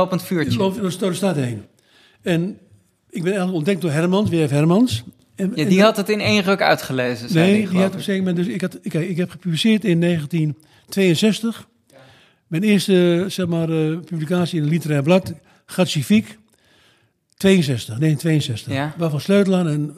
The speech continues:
Speaker 2: en, eh, Vaandrager waren de redacteuren daarvan. En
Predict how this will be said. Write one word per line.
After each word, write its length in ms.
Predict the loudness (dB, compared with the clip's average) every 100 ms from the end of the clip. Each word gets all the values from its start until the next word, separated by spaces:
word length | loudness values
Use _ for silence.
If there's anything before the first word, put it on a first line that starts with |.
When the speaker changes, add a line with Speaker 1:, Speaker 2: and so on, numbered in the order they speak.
| -8
Speaker 2:
en, 300 | -4 -2 -2
eh, 160 | -2 -4
Vaandrager 680 | -2 0 0 0 -2 -4 -8 _ _ _ _
waren 280 | 0 2 2
de 140 | 0 -2
redacteuren 460 | -2 2 4 4 4
daarvan. 400 | 0 -6 -8 -14 _ -20 -20
En 80 | _